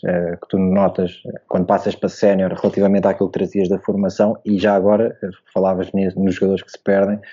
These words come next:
eh, se essas diferenças, eh, acabam por ser o motivo de, dos jogadores se perderem no caminho, que é não conseguirem,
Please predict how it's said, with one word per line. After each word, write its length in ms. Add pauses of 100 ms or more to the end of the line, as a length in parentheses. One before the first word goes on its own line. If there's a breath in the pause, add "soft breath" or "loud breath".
(280 loud breath)
eh, 160
se 400
essas 260
diferenças, 920
eh, 240
acabam 400
por 160
ser 200
o 60
motivo 580
de, 180
dos 180
jogadores 400
se 120
perderem 440
no 100
caminho, 400
que 80
é 100
não 160
conseguirem, 560